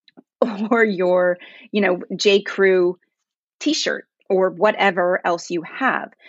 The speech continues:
So the whole idea is, eh, you know, and then on the flip side is having inexpensive things that you wanna look elevated. So mixing it with your good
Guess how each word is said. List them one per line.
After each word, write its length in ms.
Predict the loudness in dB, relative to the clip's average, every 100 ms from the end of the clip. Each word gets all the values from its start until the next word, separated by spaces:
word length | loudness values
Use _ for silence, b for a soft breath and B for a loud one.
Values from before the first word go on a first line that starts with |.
| B
So 320 | B 4 4 2
the 100 | -2
whole 320 | 4 4 4
idea 640 | -2 -4 -2 0 2 0 -2
is, 500 | -2 -2 -4 -10 -20 _ -4
eh, 100 | -4
you 100 | 0
know, 100 | 2
and 100 | 2
then 100 | 2
on 100 | 0
the 60 | 0
flip 260 | 0 0 2
side 280 | 0 0
is 140 | -2 -2
having 300 | -2 -2 -4
inexpensive 680 | -4 -6 -4 0 0 0 -6
things 260 | -6 -6
that 120 | -8 -4
you 100 | 0
wanna 220 | 2 2
look 200 | -2 -2 0
elevated. 520 | 2 0 -4 -8 -14 _ _ _ _ b b b
So 460 | -2 2 4 2 -2 _ -10
mixing 500 | -6 -4 -4 -2 0
it 140 | 0
with 240 | 2 0 0
your 260 | -2 0 0 -4 -2
good 420 | 2 4 2 -4